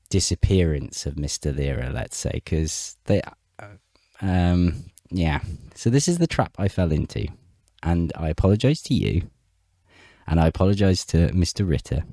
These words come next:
The internet <laughs> being the internet, my post was immediately cited as my confirmation that Gonzalo Lira had in fact been kidnapped and murdered by the S B U. I quickly sent out a follow-on post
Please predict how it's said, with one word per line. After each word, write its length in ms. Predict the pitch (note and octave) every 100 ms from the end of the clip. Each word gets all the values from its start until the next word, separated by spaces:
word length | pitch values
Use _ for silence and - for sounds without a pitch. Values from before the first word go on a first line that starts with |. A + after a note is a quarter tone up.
| - _ _ - - - - - -
The 180 | G2 A2
internet 540 | D#3 - G#2 F2 G#2+
<laughs> 0 |
being 320 | G#2+ G2+ F#2
the 80 | F#2+
internet, 440 | F#2 - F2+ D#2
my 200 | E2 F#2
post 400 | F#2+ - G2 -
was 100 | F#2
immediately 540 | F2+ G2 G#2 G2+ - E2+
cited 440 | - D#2+ D#2+ E2
as 220 | E2+ E2
my 200 | F2+ E2+ -
confirmation 960 | - G2+ - F2+ F2 C3 - E2+ D#2 C#2+ _ -
that 120 | D2
Gonzalo 520 | D#2 D#2 D#2 D2 D2+
Lira 320 | D2 C2+ C2+
had 180 | C#2 D2+
in 80 | D2
fact 320 | - C#2+ -
been 160 | D#2+ C#2+
kidnapped 400 | C#2 C2+ - -
and 200 | D#2+ D2
murdered 320 | C#2+ D2 C#2+
by 160 | - D2
the 140 | C2+
S 120 | C#2 -
B 120 | D2 C2
U. 60 | D2 - - - -
I 100 | D#2+
quickly 280 | D#2+ D#2
sent 340 | D#2 - D#2 D#2
out 160 | A#1+
a 40 | -
follow-on 480 | - D2+ D2 C#2 D2
post 420 | - C#2 -